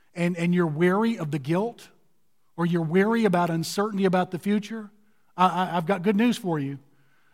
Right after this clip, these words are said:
There is a Savior who is capable of taking care of every bit of that. He's done it. He'll do it again if you'll repent and place faith in Jesus Christ. And God allows these kinds of things to happen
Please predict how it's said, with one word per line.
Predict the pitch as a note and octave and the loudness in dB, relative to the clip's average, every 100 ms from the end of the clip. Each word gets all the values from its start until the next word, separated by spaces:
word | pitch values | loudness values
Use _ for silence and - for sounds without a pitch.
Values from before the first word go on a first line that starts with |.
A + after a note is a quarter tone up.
| - | 0
There | F3+ F#3+ | 2 4
is | G3 A3+ - | 2 2 0
a | G#3+ | -2
Savior | - - A#3 D#3 D#3 | 0 0 0 0 -2
who | C3 F3+ F3+ | -2 -2 0
is | D#3 | -4
capable | - G#3 G3 F#3 D3 D3 | -4 -2 -2 -2 -6 -6
of | D3 | -6
taking | - E3+ D3 C#3+ | -4 -4 -4 -8
care | - D#3 | -6 -6
of | D3 | -4
every | D3 D#3+ | -6 -4
bit | D#3+ C#3+ | -6 -8
of | - | -12
that. | F#2+ F#2 _ _ _ _ _ _ _ _ _ _ _ _ | -20 -20 _ _ _ _ _ _ _ _ _ _ _ _
He's | F#3+ E3 | -2 0
done | E3+ F3+ G#3+ | 2 2 2
it. | A#3+ - _ _ _ _ _ | -2 -8 _ _ _ _ _
He'll | F3+ E3+ | 2 4
do | F3 G3 | 4 4
it | |
again | A#3+ G3 F3+ D3+ D#3 D#3+ - _ _ | 4 2 0 0 -4 -8 -14 _ _
if | F3 - | -2 0
you'll | F3 | 0
repent | E3 - G#3+ F#3+ E3 E3 | -2 -2 -2 -2 -2 -6
and | D#3+ | -6
place | - E3+ - | -2 -2 -4
faith | - G#3 E3+ D3+ D3+ - - - | -4 -2 0 -2 -4 -12 -18 -2
in | F3+ F#3 F3+ | 0 2 2
Jesus | F3 E3 E3 | 0 -4 -6
Christ. | - G3+ F3 - - - | -2 0 0 -2 -10 -2
And | F3+ | 2
God | F#3+ C4+ | 6 6
allows | D#4+ G#3+ G3 B3 C#4+ | 4 2 4 4 2
these | F#3 F3 | 0 -4
kinds | - F3+ F3 | -2 -2 -2
of | E3+ | -4
things | D3+ F3+ E3+ | -4 -4 -4
to | F3+ | -6
happen | D3+ G#3+ A3 C#3 | -4 -4 -6 -12